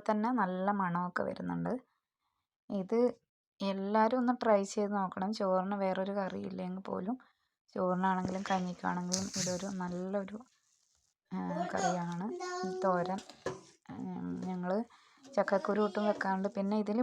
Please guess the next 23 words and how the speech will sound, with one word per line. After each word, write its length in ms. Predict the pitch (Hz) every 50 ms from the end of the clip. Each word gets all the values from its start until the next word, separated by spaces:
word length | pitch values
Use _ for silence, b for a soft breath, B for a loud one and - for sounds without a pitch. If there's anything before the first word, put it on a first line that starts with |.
| 262 233
മാങ്ങ 440 | 208 190 190 190 196 202 220 240 233 202
ഇട്ടാൽ 420 | - _ 208 202 196 196 208 226 214 196 190
നല്ല 360 | 180 180 190 185 190 202 220 214 220 220
ടേസ്റ്റാണ്. 540 | 208 208 - - - - 180 175 175 175 - - - - _ _ _ _ _ _ _ _ _ _ _ _ - - _ 185
ഇത് 100 | 180 196 196 190
എന്തായാലും 440 | 180 180 185 196 208 220 233 240 240
എല്ലാവരും 400 | 220 196 196 202 196 196 202 220 220 214 - - -
ഒരു 140 | 185 180 185
തവണയെങ്കിലും 380 | 190 196 196 196 202 208 214 220
ഒന്ന് 440 | 214 202 208 202 - - _ - 214 196 -
ട്രൈ 180 | 196 196 190 208 214 -
ചെയ്ത് 180 | 294 269 254 247
നോക്കിയാൽ 340 | 240 226 220 220 240 240 226
എല്ലാവരും 280 | 202 196 196 202 214 220
പിന്നെയും 300 | - 196 196 190 196 214 214 208
പിന്നെയും 240 | 185 180 185 190 180
ഉണ്ടാക്കും. 460 | 165 165 - - 175 170 - - 196 247 262 b b b b b b b b b b _ _
അങ്ങനത്തെ 460 | - 185 190 190 208 220 226 226 - 247 226
ഒരു 100 | 220 233 220 208
ഡിഷാണിത്, 600 | 196 185 - - - 190 185 185 180 175 175 185 202 214 208
ഞങ്ങളുടെ 420 | 190 180 175 175 175 175 175 190 190 190
ഒരു 120 | 208 214 220 - - _ _
ഫേവറേറ്റ് 480 | - 196 185 180 185 180 180 185 -